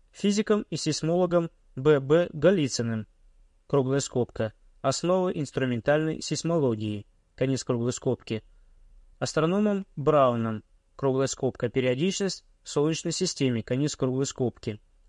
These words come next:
Один доклад был представлен на тему "Место математики в инженерной практике".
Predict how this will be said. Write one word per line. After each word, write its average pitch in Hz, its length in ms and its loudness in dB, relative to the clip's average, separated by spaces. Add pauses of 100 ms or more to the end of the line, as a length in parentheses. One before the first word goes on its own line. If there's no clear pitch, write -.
Один 165 280 0
доклад 143 380 2
был 131 160 0
представлен 135 540 0
на 117 120 -4
тему 180 380 -2 (260)
"Место 147 320 -2
математики 143 680 -2 (140)
в 131 40 -6
инженерной 131 560 0
практике". - 640 -2